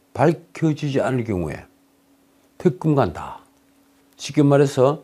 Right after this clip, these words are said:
장예찬이 폭로를 했던 이 댓글팀, 댓글팀에 대해서 여권이, 국민의힘이 자체적으로 진상을 밝히지 않으면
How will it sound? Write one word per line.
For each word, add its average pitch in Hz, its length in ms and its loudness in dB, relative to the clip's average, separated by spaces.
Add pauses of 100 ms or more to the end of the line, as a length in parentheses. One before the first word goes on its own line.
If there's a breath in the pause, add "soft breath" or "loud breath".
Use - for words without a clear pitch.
(100)
장예찬이 147 760 2
폭로를 156 520 4
했던 117 540 2 (260)
이 107 140 0
댓글팀, 113 880 2 (540)
댓글팀에 143 520 2
대해서 110 560 2 (180)
여권이, 95 720 4 (400)
국민의힘이 123 880 2 (440 soft breath)
자체적으로 131 640 4
진상을 151 500 0
밝히지 123 360 -2
않으면 92 520 -2